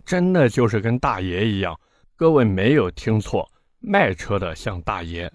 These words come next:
买车的像孙子，简直就是他妈的离谱。所以我对现款C R V到时候能给多少优惠，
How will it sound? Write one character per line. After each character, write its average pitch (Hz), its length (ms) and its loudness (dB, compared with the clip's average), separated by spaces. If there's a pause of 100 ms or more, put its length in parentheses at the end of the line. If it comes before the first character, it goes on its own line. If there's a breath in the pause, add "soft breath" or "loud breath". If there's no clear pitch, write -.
(140)
买 85 300 -4
车 - 260 -4
的 151 140 -2
像 87 260 -6
孙 92 300 -2
子， 85 140 -8 (300)
简 107 280 -8
直 190 220 -2
就 233 200 2
是 170 140 -2
他 - 140 -10
妈 233 100 -4
的 202 120 0
离 131 280 -2
谱。 101 340 -6 (380)
所 226 200 0
以 285 60 2
我 117 200 0
对 170 160 -2
现 156 320 -2
款 90 240 -8
C 127 200 -6
R 131 140 0
V 151 140 -2
到 143 180 0
时 110 120 -4
候 104 120 0
能 107 220 0
给 87 220 -10
多 127 200 -4
少 117 100 -4
优 98 200 -2
惠， 113 220 -6